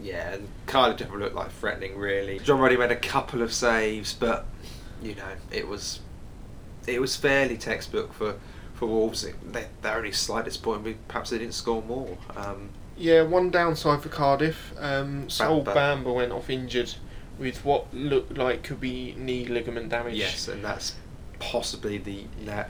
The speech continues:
Speaker 1: nail in a coffin, that.
Speaker 2: It could be.
Speaker 1: Um, I was reading a really interesting stat about Wolves. I think I, reading, I think I heard it on the Guardian Football Weekly. Look at the games that they've drawn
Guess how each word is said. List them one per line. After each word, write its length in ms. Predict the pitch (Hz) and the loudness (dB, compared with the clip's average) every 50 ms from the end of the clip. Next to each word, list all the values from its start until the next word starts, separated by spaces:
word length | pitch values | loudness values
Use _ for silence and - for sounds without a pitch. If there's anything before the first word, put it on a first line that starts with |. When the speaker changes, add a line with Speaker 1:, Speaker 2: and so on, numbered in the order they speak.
| - - | -8 -10
Speaker 1:
nail 360 | 117 110 113 107 101 104 101 | -8 -6 -4 -2 -2 -2 -2
in 40 | 95 | -4
a 60 | 98 | -6
coffin, 400 | 98 - 110 104 - - 95 90 | -6 -4 -6 -6 -6 -6 -8 -8
that. 140 | 90 92 95 | -4 -4 -4
Speaker 2:
It 100 | 135 131 | -4 -4
could 260 | - - 160 131 - | -4 0 0 0 2
be. 180 | - 135 123 123 - - - - - - - - - - | 4 4 4 2 2 -6 -12 -12 -12 -12 -12 -12 -4 4
Speaker 1:
Um, 280 | 135 131 135 135 - - - - - - - | 6 6 6 6 2 -6 -10 -12 -12 -6 2
I 40 | - | 2
was 80 | 220 226 | 4 6
reading 160 | 277 262 254 | 6 6 6
a 20 | 233 | 6
really 180 | 226 214 214 | 6 6 6
interesting 440 | 208 190 - 190 175 - - 170 156 | 4 4 2 0 0 0 -2 -4 -4
stat 260 | - - 202 185 - | 0 2 2 2 4
about 200 | - - - - | 4 2 0 0
Wolves. 220 | - 101 98 - - | -2 -4 -4 -4 -2
I 40 | |
think 180 | - 170 147 - | 2 2 2 4
I, 140 | 127 147 127 - - - 107 113 | 2 0 0 -2 -8 -10 -8 -2
reading, 280 | - 123 123 117 107 107 | 2 4 4 4 4 2
I 40 | 101 | 2
think 140 | 123 143 110 | 4 4 4
I 60 | 110 | 4
heard 260 | - 139 143 135 113 | 4 4 4 4 4
it 80 | 117 101 | 2 0
on 160 | 110 107 101 | 0 -2 -2
the 80 | 107 | -4
Guardian 340 | 107 - 120 113 110 107 104 | -2 2 2 4 4 2 0
Football 200 | 104 113 110 110 | -2 -2 -4 0
Weekly. 300 | 107 120 113 - - 113 | 0 0 -2 0 0 2
Look 100 | 151 196 190 | 2 2 2
at 60 | - | 2
the 60 | 190 | 2
games 260 | 190 180 170 160 131 | 4 4 2 2 0
that 80 | 123 - | -2 -2
they've 160 | - 123 - | -2 -4 -2
drawn 320 | - 120 123 113 98 85 | -2 0 0 0 0 0